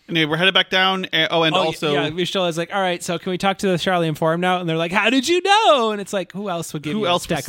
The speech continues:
Speaker 2: of books <laughs> and not come up to help or anything, like, do anything else?
Speaker 1: There, there's, uh, there's, like, I'm guessing we're not really gonna get into it, but also, it's not like the Charlian Forum was probably sending them books on, like,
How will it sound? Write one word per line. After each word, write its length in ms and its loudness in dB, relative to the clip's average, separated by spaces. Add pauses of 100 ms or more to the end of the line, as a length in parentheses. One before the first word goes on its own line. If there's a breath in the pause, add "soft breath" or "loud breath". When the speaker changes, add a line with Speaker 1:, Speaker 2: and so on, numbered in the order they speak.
Speaker 2:
of 60 -14
books 340 -4 (480 loud breath)
<laughs> 1500 -10
and 140 -6
not 280 -2
come 140 -6
up 180 -4
to 100 -8
help 240 -6
or 60 -4
anything, 440 -10
like, 240 -12
do 160 -10
anything 280 -10
else? 340 -14 (360 loud breath)
Speaker 1:
There, 100 4
there's, 240 0
uh, 200 -4
there's, 200 -6
like, 240 -6 (1800 loud breath)
I'm 120 2
guessing 360 -2
we're 60 0
not 120 0
really 140 0
gonna 120 0
get 100 0
into 240 -2
it, 60 0
but 120 0
also, 280 -2 (380 loud breath)
it's 180 0
not 100 0
like 160 0
the 60 -2
Charlian 460 -2
Forum 160 -6
was 100 -6
probably 220 -4
sending 320 -4
them 140 -2
books 300 -4
on, 120 0
like, 280 2